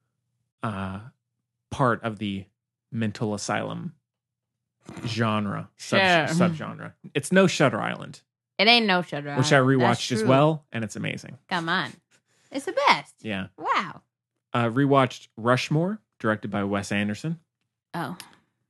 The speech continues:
Speaker 1: And I still like it quite a bit. Not as good as some of his others, but, uh, Jason Schwartzman is still just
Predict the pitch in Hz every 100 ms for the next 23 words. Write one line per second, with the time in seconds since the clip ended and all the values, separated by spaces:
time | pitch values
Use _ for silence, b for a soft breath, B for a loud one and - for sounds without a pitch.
0 | _ 117 117 113 107 104 117 117 139 120
1 | - - 120 117 117 - - 165 104 104
2 | - - 123 127 110 120 110 101 - -
3 | - _ - - 127 110 101 101 110 107
4 | 101 - 101 - _ 107 104 110 123 120
5 | - 107 95 - - - 110 107 - 98
6 | 98 - 110 110 104 - -